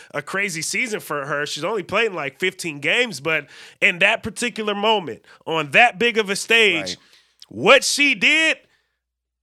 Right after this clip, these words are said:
Speaker 1: I don't know if there's anybody else in the country that can do that.
Speaker 2: Well, that's why they were throwing around those Diana Taurasi comparisons.
Speaker 1: Yeah.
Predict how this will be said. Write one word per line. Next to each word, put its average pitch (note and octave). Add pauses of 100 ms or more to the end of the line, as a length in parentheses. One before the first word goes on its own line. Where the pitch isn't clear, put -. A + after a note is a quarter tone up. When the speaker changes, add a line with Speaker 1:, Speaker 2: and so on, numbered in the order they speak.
(120)
Speaker 1:
I C#3+
don't F#3+
know F#3+
if -
there's F#3+
anybody F#3
else F#3+
in E3
the D#3
country G3+
that E3
can C3+
do D#3
that. A#2+
Speaker 2:
Well, B2
that's C#3
why D3
they B2+
were A#2+
throwing A#2+
around A2+
those G#2
Diana G#2
Taurasi A2
comparisons. F#2+
Speaker 1:
Yeah. F3+